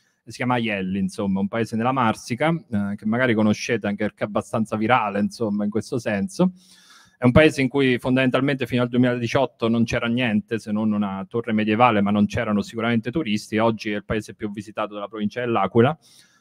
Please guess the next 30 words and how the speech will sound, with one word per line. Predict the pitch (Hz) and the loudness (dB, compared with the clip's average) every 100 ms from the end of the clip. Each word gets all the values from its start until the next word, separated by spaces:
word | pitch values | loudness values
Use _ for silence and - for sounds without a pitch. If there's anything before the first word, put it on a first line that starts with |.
| _ | _
grazie | 120 113 135 | 0 0 2
ad | 120 | 4
un | 117 | 4
lavoro | 117 123 117 113 110 107 | 4 4 4 4 2 2
molto | 107 107 143 - 117 | 2 2 2 0 0
ben | 117 120 | 2 2
fatto | 117 107 - 113 | 0 -2 -2 -4
con | 104 107 | 0 2
l'arte | 101 98 101 107 - 117 | 2 0 0 -2 0 0
muraria, | 110 123 95 98 | 2 2 -2 -6
insomma, | 95 92 104 98 | -6 -6 -6 -6
con | 104 | -2
i | 113 | 0
murales | 151 117 107 113 - | 2 2 2 0 -4
e | 107 | -8
soprattutto | 117 113 - 110 - 107 | -2 -2 -2 -8 -8 -4
con, | 110 107 107 104 104 - | 2 4 4 2 -2 -8
secondo | - 110 110 113 | -14 -2 0 2
me, | 107 104 101 | 2 0 -4
eh, | 101 98 95 95 | -8 -8 -10 -6
i | 117 | -4
libri | 117 101 104 | -4 -2 -4
sui | 98 107 | -2 0
muri, | 110 98 92 | 0 0 -4
fondamentalmente, | 92 95 101 98 98 98 98 92 90 92 | -6 -4 -2 -2 -2 -4 -2 -2 -4 -10
perché | - - | -20 -10
ad | 104 | -2
Aielli, | 117 104 104 101 98 - _ _ - | -2 0 -2 -2 -4 -6 _ _ -14
se | - 117 | -6 0
andate | 110 110 101 113 117 | 2 2 0 -2 -6